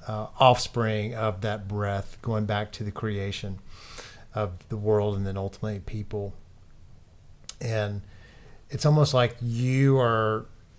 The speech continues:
demeaning God's creation by saying, "You're dead to me"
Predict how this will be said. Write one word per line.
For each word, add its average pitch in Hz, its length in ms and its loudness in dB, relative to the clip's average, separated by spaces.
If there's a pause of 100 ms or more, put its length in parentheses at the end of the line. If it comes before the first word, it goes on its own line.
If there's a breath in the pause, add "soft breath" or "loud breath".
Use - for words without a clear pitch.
(100)
demeaning 117 920 0
God's 110 420 0
creation 107 1040 -2 (260)
by 104 340 2
saying, 107 420 -2
"You're 98 140 -4
dead 98 440 -4
to 110 100 -6
me" 98 380 -6